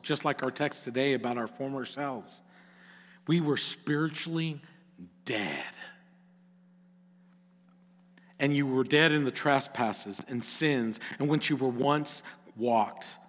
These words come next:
following the course of this world, following the prince of the power of the air, the spirit that is now at work in the sons of disobedience, among whom we all once lived in the passions of our flesh, carrying out the desires of the body and the mind.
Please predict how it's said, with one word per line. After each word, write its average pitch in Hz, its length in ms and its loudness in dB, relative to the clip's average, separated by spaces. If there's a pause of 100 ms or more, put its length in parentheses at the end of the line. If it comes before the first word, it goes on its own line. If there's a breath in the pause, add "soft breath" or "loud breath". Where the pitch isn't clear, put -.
(600 loud breath)
following 175 580 8
the 147 80 4
course 165 460 4
of 139 100 -2
this 135 180 0
world, 147 320 4
following 175 440 6
the 147 100 4
prince 170 400 2
of 135 80 -8
the 135 60 4
power 156 420 6
of 139 80 4
the 135 180 0
air, 156 360 6 (260 loud breath)
the 151 80 2
spirit 185 460 8
that 160 100 6
is 156 180 2
now 175 300 8
at 135 140 0
work 170 240 6
in 151 80 2
the 135 80 2
sons 170 400 4
of 131 160 -2
disobedience, 151 760 2 (260 loud breath)
among 185 440 8 (600 loud breath)
whom 220 320 8
we 214 160 8
all 190 680 6
once 202 360 6
lived 190 440 6
in 180 100 4
the 170 80 4
passions 175 560 4
of 151 100 2
our 151 100 4
flesh, 170 360 2 (260 loud breath)
carrying 214 380 6
out 190 180 8
the 175 60 -4
desires 165 600 6
of 151 60 -2
the 151 80 4
body 170 420 8
and 151 100 2
the 147 60 4
mind. 165 360 6